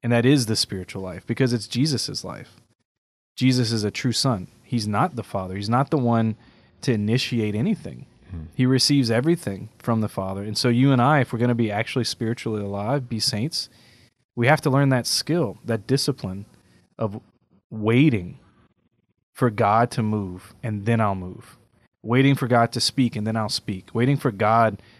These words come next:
Speaker 1: to make his will known before I decide I know what his will is. And that
Speaker 2: Yeah.
Speaker 1: takes a lot of courage.
Speaker 2: Yeah, I mean, it's not, it's not a cultural, um, thing to wait, to be patient.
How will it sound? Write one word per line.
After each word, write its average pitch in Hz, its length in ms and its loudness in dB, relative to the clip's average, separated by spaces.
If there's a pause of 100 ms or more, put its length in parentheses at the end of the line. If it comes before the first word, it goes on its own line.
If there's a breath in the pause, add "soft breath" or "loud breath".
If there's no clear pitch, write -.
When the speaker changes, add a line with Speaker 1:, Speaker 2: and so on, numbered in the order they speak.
Speaker 1:
to 123 100 -2
make 123 240 2
his 127 160 2
will 113 280 4
known 107 640 2
before 104 380 -2
I 113 180 0
decide 107 540 0
I 101 140 -2
know 107 180 -2
what 101 140 -2
his 95 160 -8
will 98 260 -8
is. 117 460 -4 (480)
And 120 100 -2
that 120 100 4
Speaker 2:
Yeah. 113 80 6
Speaker 1:
takes 151 120 4
a 165 80 4
lot 120 200 4
of 123 60 -2
courage. 117 320 0
Speaker 2:
Yeah, 135 180 6
I 113 40 0
mean, 120 160 4
it's 117 160 0
not, 135 160 0
it's 107 140 -2
not 120 140 2
a - 60 -4
cultural, 101 720 2
um, 87 600 -4 (800)
thing 104 240 2
to 87 60 2
wait, 92 440 0 (360 soft breath)
to - 80 -10
be 101 100 -4
patient. - 640 -4